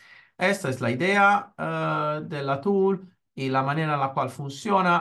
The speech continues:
Antes se inicializa el modelo de Revit, eh, y se, básicamente se van a cargar lo que son los parámetros que nos necesitamos para lanzar la simulación. Preparamos un modelo de Revit añadiendo la pro-, las propiedades necesita-,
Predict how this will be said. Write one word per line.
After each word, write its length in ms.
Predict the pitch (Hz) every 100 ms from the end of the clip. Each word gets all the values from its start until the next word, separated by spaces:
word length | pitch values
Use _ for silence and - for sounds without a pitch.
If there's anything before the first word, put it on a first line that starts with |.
| -
Antes 280 | 147 151 143
se 100 | 147
inicializa 580 | 131 127 135 135 135 123
el 80 | 120
modelo 400 | 120 117 110 110
de 140 | 113
Revit, 840 | 135 196 202 190 190 190 190 - _ _ -
eh, 460 | 131 131 131 127 110
y 460 | 127 120 120 117
se, 200 | - 120
básicamente 760 | 110 113 127 127 123 135 127 127
se 160 | 135
van 560 | 127 123 120 120 113 _ _ -
a 320 | 127 123 113 -
cargar 680 | 127 123 123 131 131 120
lo 160 | 120 127
que 140 | 123
son 280 | 120 135 127
los 140 | 117 113
parámetros 800 | 123 120 143 151 147 147 147 147
que 80 |
nos 580 | 120 117 113 123 117 - - 123 107 - - -
necesitamos 760 | 113 117 127 117 120 127 120 113
para 220 | 113 107
lanzar 380 | 104 110 113 101
la 80 | 107
simulación. 800 | 117 107 117 127 208 208 202 196 - _ _ _ -
Preparamos 540 | 123 135 139 135 -
un 60 | 127
modelo 300 | 123 120 113
de 120 | 113
Revit 460 | 127 165 160 160 -
añadiendo 720 | 139 139 135 135 165 156 143
la 200 | 135 131
pro-, 260 | 139 135 131
las 200 | 120 120
propiedades 720 | 131 127 131 156 185 170 156
necesita-, 680 | 143 127 131 139 135 147